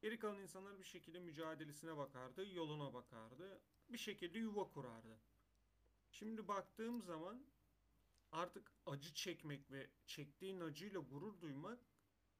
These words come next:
hani o acıyla mücadele etmekten daha önemli bir halde.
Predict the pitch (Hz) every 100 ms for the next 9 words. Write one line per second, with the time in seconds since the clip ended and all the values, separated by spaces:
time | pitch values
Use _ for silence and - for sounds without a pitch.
0 | _ _ - - 139 147 175 175 156 202
1 | 196 170 156 170 170 196 190 190 - 214
2 | 190 160 175 175 165 165 165 143 117 113
3 | 107 -